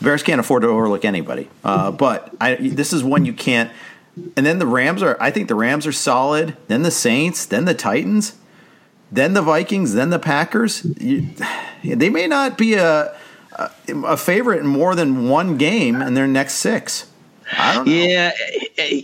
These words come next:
Speaker 2: as I see that, and, and you're right. I mean, not overwhelmed with the schedule. I, I think there's enough games that are winnable. But the Rams, I guess I don't wanna talk about the Rams a lot,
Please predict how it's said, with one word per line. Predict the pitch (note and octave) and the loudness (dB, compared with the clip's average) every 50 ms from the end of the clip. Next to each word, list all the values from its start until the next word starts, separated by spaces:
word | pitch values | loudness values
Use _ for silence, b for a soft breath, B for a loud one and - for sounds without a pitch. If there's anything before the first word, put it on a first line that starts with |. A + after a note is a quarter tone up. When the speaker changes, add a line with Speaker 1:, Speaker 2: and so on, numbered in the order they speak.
| - - | -2 0
Speaker 2:
as | F#3 G#3 A#3 | 0 2 2
I | A#3 D#3+ | 2 2
see | B2+ - - - E3 | 0 0 2 2 2
that, | D3+ D#3+ E3 - | 2 2 2 2
and, | G3+ G#3+ A3 A3+ A3 G#3+ G#3+ - _ _ _ _ | 2 2 4 4 2 2 0 -4 _ _ _ _
and | - A#3 A#3 B3 | 0 2 2 4
you're | C#4+ B3+ | 4 2
right. | D#3+ A#2+ G#2 G2+ G#2+ A#2+ A#2 - | 2 2 2 4 2 2 0 0
I | - D3+ | 0 0
mean, | D#3+ D#3+ E3 D#3+ D#3+ D#3 C#3+ C3 B B B B B B B B _ _ | 2 4 4 4 4 2 0 -2 B B B B B B B B _ _
not | _ - E3+ F#3 G3 | _ 0 2 2 2
overwhelmed | F3+ E3+ E3+ C#3+ D3 B2+ B2 C3 C#3+ D#3 E3 | 2 2 2 2 2 2 2 2 2 2 2
with | F3 D#3+ | 0 0
the | F3+ | 0
schedule. | E3 - - G3 F3+ F3+ F#3 F#3+ F#3 F3 | -2 0 2 0 0 2 2 2 2 2
I, | D#3+ C#3 | 2 0
I | C3 | 0
think | A2 - - C3+ B2 C3 E3 | -2 -2 0 0 0 2 2
there's | D#3 C3+ A#2 | 2 2 4
enough | C3+ C3+ B2+ B2+ | 2 2 0 0
games | - - C#3 C#3 D3 C3+ | 0 2 2 4 2 2
that | A#2+ B2+ A#2 | 2 2 2
are | A2 G#2+ G2+ | 4 2 2
winnable. | F#2 G2+ B2 C3+ E3 F3 D#3+ G3 G3 G3 G3 G3 B B B B B C#3+ | 2 2 2 2 2 2 2 2 2 2 0 -2 B B B B B 0
But | E3 D#3+ D#3+ D#3+ D#3 - - _ _ _ _ _ | 0 2 2 0 -2 -6 -16 _ _ _ _ _
the | - - - F3 | -6 -2 0 0
Rams, | E3 F#3 A3+ B3 C4+ C#4 B3+ G3 - - - - - | 2 2 2 2 2 2 2 2 2 -2 -4 -6 -8
I | - - - - - - - - - | -6 -4 -4 -4 -4 -4 -6 -6 -6
guess | - - - - - _ _ _ _ | -2 -2 -2 -2 -4 _ _ _ _
I | - | -2
don't | - F3 | 0 0
wanna | - - | 0 0
talk | D3+ - C3 A#2 | 0 0 0 2
about | G2 G2 | 0 0
the | F#2 G2 | 2 2
Rams | A#2+ A#2+ A2+ F#2 | 2 2 2 2
a | D#2+ | 0
lot, | D2+ F2+ A2 C3 A#2+ G2 D#2 D2 - | 0 0 2 2 2 2 0 0 -2